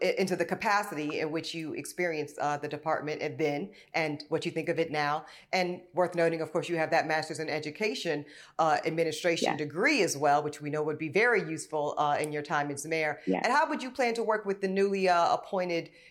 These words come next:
Speaker 1: Education Chancellor, uh, Miss, uh, Misha,
Speaker 2: Right.
Speaker 1: uh, Porter, I believe her name. Yeah.
Speaker 2: Misha Porter. Yes, Misha Porter. Um, so actually, so I worked at the Department of Education in the early two thousands, but I was also a teacher. Um, I was a classroom teacher,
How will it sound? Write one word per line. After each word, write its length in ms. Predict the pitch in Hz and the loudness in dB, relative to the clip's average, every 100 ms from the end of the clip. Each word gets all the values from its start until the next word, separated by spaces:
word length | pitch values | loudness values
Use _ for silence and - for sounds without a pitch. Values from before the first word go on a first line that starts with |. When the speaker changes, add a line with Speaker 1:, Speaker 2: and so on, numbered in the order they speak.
| _ | _
Speaker 1:
Education 560 | 196 185 175 190 185 170 | 0 2 2 0 0 -4
Chancellor, 640 | - 214 220 220 127 - - _ | -2 0 0 -2 -4 -6 -14 _
uh, 240 | 151 143 131 | -2 -2 -2
Miss, 300 | 156 156 - | -4 -2 -2
uh, 200 | 147 139 | -2 -2
Misha, 480 | 151 175 175 165 147 185 | -2 -4 0 2 0 -4
Speaker 2:
Right. 400 | 180 170 156 156 | -2 2 2 0
Speaker 1:
uh, 260 | 147 135 135 - _ _ | -2 0 -4 -10 _ _
Porter, 380 | 220 196 135 - - | 2 2 2 -6 -4
I 80 | 151 | -2
believe 220 | 147 139 | 0 -4
her 80 | 135 | -6
name. 180 | 120 - - | -10 -14 -10
Yeah. 140 | 123 - | -4 4
Speaker 2:
Misha 260 | 208 202 | 4 4
Porter. 420 | - 202 175 170 180 | 4 4 4 0 2
Yes, 260 | 202 165 - | 4 4 0
Misha 220 | 175 175 | -4 -2
Porter. 280 | 190 175 156 - - - - 247 | 2 2 2 -2 -12 -12 -2 2
Um, 280 | 240 240 - - | 2 2 0 2
so 100 | 247 | 4
actually, 460 | 269 - 320 285 - | 2 2 -2 0 2
so 200 | 247 240 | 0 2
I 120 | 247 | 0
worked 400 | 233 269 302 - - | 4 2 2 -8 0
at 140 | 247 240 | 2 2
the 80 | |
Department 360 | 226 220 240 226 | 0 0 0 2
of 60 | 202 | 0
Education 460 | - 226 220 240 | 2 0 2 2
in 140 | 214 208 | 2 0
the 180 | 202 - | 2 4
early 240 | 208 202 - | 6 4 2
two 80 | 214 | 2
thousands, 380 | 214 208 208 202 | 4 2 0 2
but 100 | 196 | 4
I 80 | |
was 80 | 202 | 6
also 280 | 247 254 302 | 2 4 2
a 80 | 180 | 2
teacher. 560 | - 220 - 127 147 - | 0 -2 2 2 2 2
Um, 220 | 196 180 | 2 4
I 60 | 180 | 0
was 80 | 190 | 0
a 60 | |
classroom 480 | - 202 214 208 185 | 0 0 0 -4 -4
teacher, 540 | - 202 - 170 165 | -2 0 4 4 4